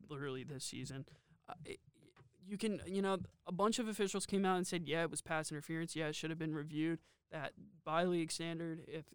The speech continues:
he creates an unfair advantage and pushes off, that is a penalty by all means. And I'm just gonna say they missed it again. But I, personally, I didn't think it was that bad of a miss. I thought it could have gone either way 'cause hypothetically, let's say, okay,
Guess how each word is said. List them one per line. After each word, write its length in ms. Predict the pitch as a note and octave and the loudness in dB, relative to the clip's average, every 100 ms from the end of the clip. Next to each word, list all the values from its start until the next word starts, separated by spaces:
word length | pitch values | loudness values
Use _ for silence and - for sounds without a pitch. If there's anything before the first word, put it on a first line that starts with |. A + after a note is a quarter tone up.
| E3 | -8
he 120 | E3 | -6
creates 340 | D#3+ E3 D#3+ E3 | 0 0 2 0
an 80 | - | 2
unfair 320 | E3+ E3+ F3 | 2 2 2
advantage 480 | E3+ D#3+ D#3+ D#3+ D#3 | 2 0 0 -2 -6
and 180 | C#3+ C3 | -8 -10
pushes 380 | - E3+ D#3+ D#3 | -8 -6 -4 -2
off, 240 | D3 D3+ - | 0 -2 -4
that 120 | C3+ | -8
is 240 | C3 - _ _ _ _ _ | -6 -10 _ _ _ _ _
a 80 | D#3+ | -10
penalty 420 | D3 F3 D3+ C#3 D3+ | -2 0 2 0 -2
by 200 | C#3 C#3+ | 2 2
all 160 | C#3+ | 4
means. 340 | D#3+ D#3 D3+ - - - _ _ - | 2 2 0 -2 -8 -20 _ _ -2
And 260 | F3+ E3+ - _ - | 0 0 -4 _ -12
I'm 140 | E3 E3 | -6 -4
just 160 | E3+ | 0
gonna 140 | A3 A3 | 2 4
say 160 | C#4+ B3+ | 4 2
they 160 | E3 | 0
missed 300 | C3+ D3+ - | -4 -4 0
it 60 | F3+ | 2
again. 300 | F3 F#3 F3 | 4 6 4
But 180 | A#2+ - | 0 -4
I, 100 | D3 - | -6 -4
personally, 600 | - F3 F3 - G#3+ A3+ - - | -2 0 0 0 0 0 -2 0
I 180 | F3+ | 2
didn't 340 | F3 F3 F3+ E3+ | 2 2 0 2
think 220 | F#3 F3+ | 0 0
it 100 | D#3 | -2
was 180 | D3 C#3+ C#3 | -4 -6 -4
that 240 | C#3+ C#3+ | -4 -2
bad 220 | D3+ D3 | -2 -2
of 100 | D#3 | -2
a 60 | D3 | -2
miss. 280 | D3+ C#3+ - | -2 -2 -4
I 100 | D3+ | -6
thought 240 | C#3+ C#3 | -4 -4
it 120 | C#3 - - | -4 -10 -20
could 180 | - | -12
have 120 | D3+ - | -10 -6
gone 200 | C#3+ C#3+ | -4 -2
either 160 | C#3+ | -4
way 140 | C#3 C#3 | -2 -4
'cause 220 | - C#3+ _ _ _ | -6 -14 _ _ _
hypothetically, 640 | F#3+ F3+ F3 E3+ E3 E3+ D#3+ | 0 0 0 0 0 -2 -2
let's 240 | D3+ D3+ | 0 2
say, 280 | - D#3 D#3 - _ _ _ _ _ - | 4 4 0 -4 _ _ _ _ _ 4
okay, 280 | B3+ D3 | 6 6